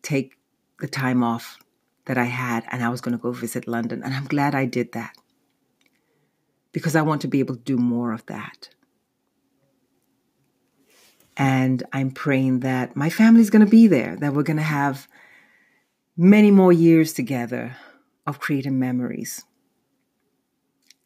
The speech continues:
I'm not going to take hugs for granted any longer.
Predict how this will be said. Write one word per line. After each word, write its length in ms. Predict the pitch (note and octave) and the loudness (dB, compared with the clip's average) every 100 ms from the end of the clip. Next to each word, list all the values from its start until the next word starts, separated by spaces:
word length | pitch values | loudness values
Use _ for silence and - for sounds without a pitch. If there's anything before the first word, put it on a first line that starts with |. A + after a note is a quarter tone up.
| _ _ | _ _
I'm 200 | - D#3+ | -4 2
not 140 | F3 F3+ | 2 2
going 160 | F3+ | 0
to 100 | D3+ | 0
take 300 | - E3+ D3 | -6 -2 -2
hugs 440 | - - E3 D3+ - | -4 -6 -4 -4 -4
for 120 | C#3+ | -6
granted 520 | B2 C3+ C3+ C3+ B2+ | -2 -2 -2 -2 -4
any 160 | A#2+ A#2 | -2 -2
longer. 580 | A2 A2+ A2+ - C3+ | -4 -6 -8 -10 -14